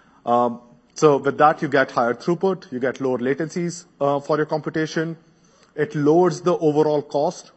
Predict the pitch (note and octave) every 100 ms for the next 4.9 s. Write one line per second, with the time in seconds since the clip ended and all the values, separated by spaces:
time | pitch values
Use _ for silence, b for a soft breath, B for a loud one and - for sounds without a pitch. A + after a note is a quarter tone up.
0 | _ E3 F3 F3 F3+ E3 F#3 F3 - F3+
1 | G3 - b b b - D3 F3 C#3 E3
2 | E3 E3 - D#3 D3+ F3+ E3 D3+ F3 C3
3 | C3+ C#3+ D3 C3 D3+ D3+ B2 C#3 C#3 -
4 | C3 C3 C#3 D3 A#2 A2 A2+ -